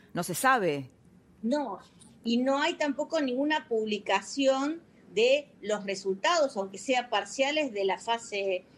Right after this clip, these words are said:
Speaker 2: tres. No hay nada publicado en ninguna revista científica, que es lo que valida,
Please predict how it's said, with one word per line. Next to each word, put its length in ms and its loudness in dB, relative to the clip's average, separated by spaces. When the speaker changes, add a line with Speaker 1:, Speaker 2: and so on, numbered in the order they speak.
Speaker 2:
tres. 400 2
No 200 2
hay 180 2
nada 540 4
publicado 460 0
en 80 -2
ninguna 380 0
revista 400 0
científica, 760 -2
que 140 4
es 80 4
lo 160 6
que 160 2
valida, 840 4